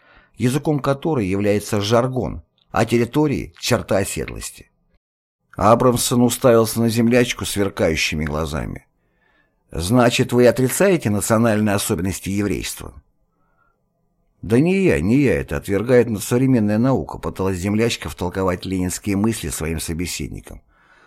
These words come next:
«Вы же читали Каутского. Немецкие и французские евреи не похожи на евреев польских и русских. Развитие политической свободы всегда шло рука об руку с политической эмансипацией евреев,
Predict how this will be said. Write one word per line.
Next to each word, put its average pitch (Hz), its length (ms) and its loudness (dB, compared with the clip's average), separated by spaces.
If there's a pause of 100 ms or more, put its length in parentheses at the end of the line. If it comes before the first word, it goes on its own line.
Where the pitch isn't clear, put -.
(200)
«Вы 151 160 2
же 170 80 0
читали 165 400 0
Каутского. - 680 -6 (840)
Немецкие 151 560 4
и 135 40 0
французские 143 600 0
евреи 151 320 4
не 113 180 4
похожи 151 580 2
на 104 120 0
евреев 107 460 0
польских 123 500 -4
и 82 40 -2
русских. - 480 -12 (760)
Развитие 135 560 2
политической 139 640 0
свободы 131 760 0
всегда 139 400 0
шло 139 280 2
рука 135 460 2
об 135 220 0
руку 113 240 -2
с - 100 -8
политической 113 800 -2
эмансипацией 104 800 -2
евреев, 95 520 -4